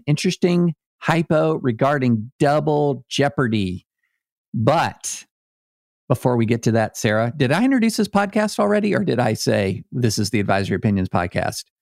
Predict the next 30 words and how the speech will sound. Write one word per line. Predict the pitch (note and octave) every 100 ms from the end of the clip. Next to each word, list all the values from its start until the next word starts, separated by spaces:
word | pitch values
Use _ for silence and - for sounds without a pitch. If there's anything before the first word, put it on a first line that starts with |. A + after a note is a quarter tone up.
| _ _ _ _ _ _ _ _ _ _
In | -
case | C3+ C3+ -
you're | D3
clicking | - D3 B2+ C3+
on, | B2 A#2
you | C3
thought | B2 C#3+ C3
you |
were | D#3+
clicking | - E3+ D3+ C#3
on | A#2+
Joe | C#3 B2
Rogan | B2+ C3 D#3 D3
and | A2
you | G#2
heard | C3 B2
my | B2+
voice, | A#2 B2 D#3+ -
this | C#3+ F3 F#3
is | D#3+
the | E3+
Advisory | D3+ C#3+ D3+ E3 D3+
Opinions | D3 D#3 D3+ -
Podcast | E3+ E3 A2+ F2+ -
with | A2+
David | A2+ A#2+ A#2
French | C3 B2
and | A2+
Sarah | A#2+ A2+
Isgur. | A#2 A2+ A#2